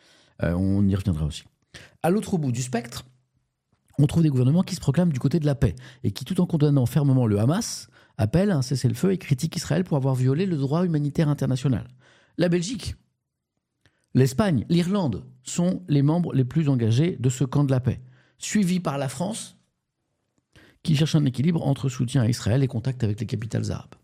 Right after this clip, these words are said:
À en croire Zaki Laïdi, qui est conseiller spécial de Joseph Borrell, qui est le chef de la diplomatie européenne, ces différences sont ancrées dans l'histoire de chaque pays. C'est vachement intéressant. <clears throat> Et donc difficile à dépasser.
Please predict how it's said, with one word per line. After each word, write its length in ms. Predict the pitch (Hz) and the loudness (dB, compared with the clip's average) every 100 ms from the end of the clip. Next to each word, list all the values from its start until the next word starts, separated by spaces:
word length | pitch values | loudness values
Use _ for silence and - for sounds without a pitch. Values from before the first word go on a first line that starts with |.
| _ _ _ _ _ _ _ _ _ _ _ _ - - - _ | _ _ _ _ _ _ _ _ _ _ _ _ -20 -20 -20 _
À 80 | - | 2
en 100 | 180 | 2
croire 260 | 175 165 143 | 2 2 2
Zaki 840 | 107 127 170 160 - - - 170 | 2 0 -2 -4 -10 -10 -2 2
Laïdi, 380 | 131 135 120 123 | 2 2 0 0
qui 100 | 123 | 0
est 20 | |
conseiller 300 | - 110 120 | 2 2 0
spécial 360 | 117 110 123 107 | 0 0 0 0
de 80 | |
Joseph 280 | 101 101 98 | 2 2 0
Borrell, 300 | 95 101 92 | 0 0 0
qui 100 | - | -4
est 20 | |
le 40 | 80 | -2
chef 120 | 107 | 0
de 80 | 92 | 2
la 80 | 87 | 0
diplomatie 440 | 85 92 90 - | 0 -2 0 0
européenne, 520 | 92 85 104 160 202 - - _ _ _ | 0 0 2 2 2 -2 -20 _ _ _
ces 120 | - | 0
différences 400 | 135 131 160 180 | 2 2 2 2
sont 180 | 143 127 | 0 0
ancrées 240 | 135 - | 0 0
dans 120 | 143 127 | 2 2
l'histoire 300 | 127 127 151 | 2 0 -2
de 80 | |
chaque 220 | 123 139 - | -2 -4 0
pays. 180 | 110 | -2
C'est 140 | 92 107 | 0 -2
vachement 240 | 101 - | -2 -2
intéressant. 420 | 110 95 90 - _ - - | -2 -4 -8 -14 _ -14 -4
<clears throat> 40 | - - - 165 - _ _ _ _ _ _ _ _ _ _ _ _ _ _ _ _ _ _ - | -2 0 -2 -4 -8 _ _ _ _ _ _ _ _ _ _ _ _ _ _ _ _ _ _ 2
Et 120 | 123 | 4
donc 160 | 175 160 | 6 4
difficile 400 | 160 139 131 147 | 0 -2 -4 -2
à 60 | |
dépasser. 440 | 120 120 101 92 | 0 -2 -2 -6